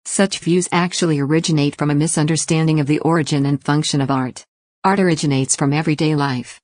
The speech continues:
but it should transcend everyday life so as to both delight and instruct. Because of this,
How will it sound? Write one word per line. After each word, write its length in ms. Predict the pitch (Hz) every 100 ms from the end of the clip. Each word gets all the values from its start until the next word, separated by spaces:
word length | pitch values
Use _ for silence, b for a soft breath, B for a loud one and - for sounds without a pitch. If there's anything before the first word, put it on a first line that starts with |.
| _ -
but 100 | 175
it 100 | -
should 220 | 180 170
transcend 640 | - 165 175 180 160 156
everyday 340 | 156 151 143
life 240 | 143 135 -
so 200 | 160 143
as 100 | 139
to 120 | 156
both 300 | 135 156 -
delight 400 | 143 139 147 139
and 100 | 143
instruct. 720 | 143 - - 135 120 - - _ _ _ -
Because 400 | 196 180 214 226
of 120 | 175
this, 380 | 143 131 -